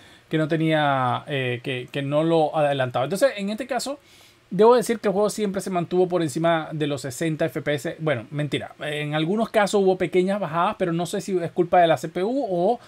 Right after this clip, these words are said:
estaba cargando algo, pero bajadas así como que a cincuenta y cinco F P S y ya luego subía. Pero nuevamente pueden avi-, ver allí la, la, la raya del frame time. La verdad es que se mantiene normalmente bien estable y no se siente como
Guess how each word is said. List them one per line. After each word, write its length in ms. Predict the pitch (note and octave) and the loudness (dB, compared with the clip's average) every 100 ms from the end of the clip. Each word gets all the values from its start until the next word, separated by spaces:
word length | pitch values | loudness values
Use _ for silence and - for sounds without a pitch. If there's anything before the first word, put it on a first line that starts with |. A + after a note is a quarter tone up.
| - - | -18 -8
estaba 340 | E3+ E3+ E3 | 2 4 6
cargando 420 | E3 D3+ D3+ C#3 | 6 4 4 4
algo, 260 | C3 D3 F#3 | 4 4 0
pero 220 | E3+ D3 | 2 4
bajadas 360 | D3 C#3 D3+ F3 | 4 2 2 0
así 120 | F3 | -2
como 180 | E3+ D#3 | -4 -4
que 60 | |
a 60 | C3 | -4
cincuenta 720 | - C3 E3 E3+ D#3+ C#3+ D3 | -6 -6 -4 -2 -2 -2 -2
y 100 | C3+ | -2
cinco 760 | - G#3 G3+ F#3 F3 F3+ F3 E3+ - - | -4 -2 0 -2 0 0 -2 -6 -16 -2
F 240 | D#3+ E3 | -2 0
P 140 | E3 G3 | 2 2
S 180 | G#3 | 2
y 120 | F#3+ D#3 | 0 2
ya 160 | D3+ | 2
luego 360 | D3 D#3 D#3+ - | 4 2 0 -2
subía. 500 | - C#3 B2+ A2 G#2+ - - | -6 -4 -2 -4 -8 -18 -4
Pero 140 | F#3 F3+ | 0 4
nuevamente 420 | G#3 A#3 A#3 G#3 | 4 2 0 0
pueden 280 | G3 F#3+ F#3+ | 0 0 0
avi-, 280 | F3+ F3+ E3+ D#3+ | 2 0 0 -2
ver 160 | E3+ | 0
allí 180 | E3+ E3+ | 0 0
la, 200 | E3 D#3+ | -2 -2
la, 340 | D#3 C#3+ C3 | 0 4 2
la 160 | C3 C3 | 2 2
raya 160 | D3 E3 | 2 0
del 120 | D#3 | -2
frame 280 | F3+ F#3 F3 | 0 0 4
time. 240 | F3 E3+ | 4 4
La 100 | D#3+ | 0
verdad 160 | D3 D#3 | 0 -4
es 40 | |
que 40 | F3 | -6
se 80 | |
mantiene 300 | F3+ E3 E3 | -4 -2 -2
normalmente 680 | E3 D3+ D#3 D#3+ E3+ E3 E3 - - _ | -2 -2 -2 -2 -4 -4 -8 -10 -20 _
bien 420 | F#3+ D#3+ F#3+ G#3+ G#3+ | -2 0 2 2 2
estable 560 | - F3+ F3+ F#3+ F#3 | 6 6 8 4 -2
y 380 | F3 E3 D#3 D3 | -2 0 0 -2
no 140 | C#3+ D#3 | -2 -2
se 100 | E3 | -4
siente 380 | - E3+ D#3+ D#3+ | -2 -2 -2 -2
como 380 | E3 D3 C#3+ | -2 0 -2